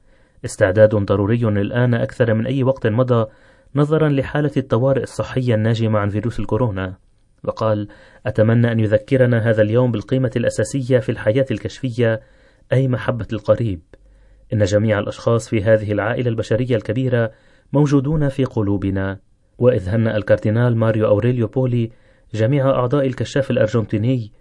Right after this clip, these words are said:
شجعهم على الرجاء وحثهم على أن يحملوا قدما تعليمين كبيرين:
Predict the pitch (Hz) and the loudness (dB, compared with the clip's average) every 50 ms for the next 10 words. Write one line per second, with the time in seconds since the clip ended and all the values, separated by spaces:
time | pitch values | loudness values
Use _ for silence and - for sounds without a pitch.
0 | _ _ _ _ - - - 117 - - 143 135 139 135 123 135 131 120 113 120 | _ _ _ _ -6 -2 0 0 0 0 0 0 0 0 0 0 0 0 0 0
1 | 123 117 107 113 107 113 135 135 135 127 113 117 113 - - - - - 131 110 | 0 2 2 0 2 4 4 6 6 6 4 0 -4 -4 -4 -6 -2 0 0 0
2 | 120 113 101 104 107 - 120 107 110 123 - - 127 120 113 113 - - 135 123 | 2 0 0 0 0 0 0 -2 -4 -4 -4 -4 -4 -2 -2 -2 -2 -2 -4 -2
3 | 120 120 117 110 104 - 104 95 104 101 104 113 117 113 104 - - 101 101 98 | 0 0 0 0 0 0 0 0 0 0 0 0 -2 -2 -2 -2 -2 -2 0 0
4 | 104 117 110 95 92 90 92 | 0 0 -2 -2 -4 -8 -10